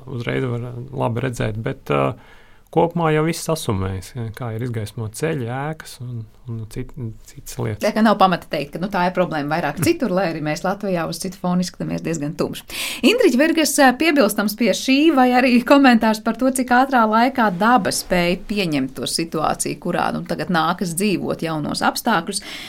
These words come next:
Speaker 2: Vai mēs te varam teikt, ka tā pa īstam, piemēram, piesauktie putni nepielāgosies nekad? Vai tas jau tomēr notiek, un, piemēram, tas pats migrācijas ceļš, nu,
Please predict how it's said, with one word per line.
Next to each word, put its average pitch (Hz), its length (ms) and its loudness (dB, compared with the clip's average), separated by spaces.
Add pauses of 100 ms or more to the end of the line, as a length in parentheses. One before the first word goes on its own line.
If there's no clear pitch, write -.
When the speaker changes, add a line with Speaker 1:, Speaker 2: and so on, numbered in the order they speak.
(120)
Speaker 2:
Vai 185 120 -2
mēs 175 220 0
te 185 80 -2
varam 170 180 -2
teikt, 175 300 0
ka - 80 -12
tā 156 100 -2
pa 156 160 -2
īstam, 185 380 -2
piemēram, 151 400 -4
piesauktie 160 500 -4
putni 185 380 -2
nepielāgosies 156 840 -4
nekad? 226 460 0 (680)
Vai 220 160 0
tas 180 160 -2
jau 185 140 2
tomēr 165 340 4
notiek, 214 480 2
un, 170 160 -2
piemēram, 170 400 4
tas - 80 -4
pats 180 240 -4
migrācijas 196 640 2
ceļš, 233 320 0
nu, 226 80 6